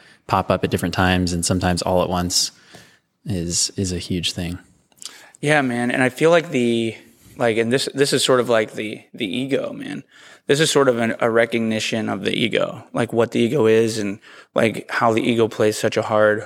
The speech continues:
Speaker 2: role, like, in,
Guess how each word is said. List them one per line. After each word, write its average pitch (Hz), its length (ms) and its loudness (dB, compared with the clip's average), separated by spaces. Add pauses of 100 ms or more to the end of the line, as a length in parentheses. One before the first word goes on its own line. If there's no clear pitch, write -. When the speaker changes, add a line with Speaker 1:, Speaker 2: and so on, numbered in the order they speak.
Speaker 2:
role, 113 280 2
like, 104 240 -2 (1040)
in, 117 500 -2